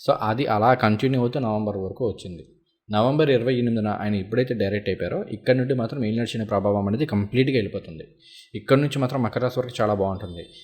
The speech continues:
Even ఆ టైంలో గురువు గారు ఇంకా వక్రించి సంచారం చేస్తున్నప్పటికీ కూడా శని భగవానుడు డైరెక్ట్ అయ్యారు కాబట్టి చాలా చాలా పాజిటివ్గా అయితే ఉంటుంది. ఖచ్చితంగా కార్యజయం అనేది ఉంటుంది, ఏ పనైనా సాధించుకునే అవకాశాలు ఉంటాయి.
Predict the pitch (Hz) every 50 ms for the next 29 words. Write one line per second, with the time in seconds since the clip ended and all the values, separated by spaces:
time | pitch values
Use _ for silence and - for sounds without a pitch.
0 | - - - 113 117 113 120 120 127 113 107 107 98 113 107 110 120 123 120 117
1 | 113 104 104 104 107 117 127 127 127 123 113 107 101 135 117 98 92 - - -
2 | 120 120 - 120 - 117 107 104 120 113 117 123 120 - 120 113 - - 117 107
3 | 98 - 104 107 - 123 110 - - 120 135 123 127 - - - - - - -
4 | _ _ _ _ _ _ _ _ _ _ _ _ _ _ - - 117 113 123 131
5 | 135 127 131 131 131 131 127 123 110 107 104 107 107 110 - - 104 98 98 95
6 | 95 92 92 92 92 92 - 156 175 - - - - _ _ _ - - - -
7 | - 110 110 110 - 101 98 98 92 - - 98 92 95 - - 113 107 101 101
8 | 98 95 95 104 95 92 90 - 90 90 98 139 185 220 - - - - - _
9 | _ _ _ _ - 113 - - - - 135 131 131 131 127 - 104 98 104 110
10 | 117 131 123 107 104 101 98 107 110 104 104 95 90 90 87 87 92 87 87 85
11 | 95 110 117 120 - - 117 117 117 117 127 127 - 113 101 104 107 104 - -
12 | 110 104 92 90 87 104 101 101 - 104 92 90 87 - - 85 82 160 165 156
13 | -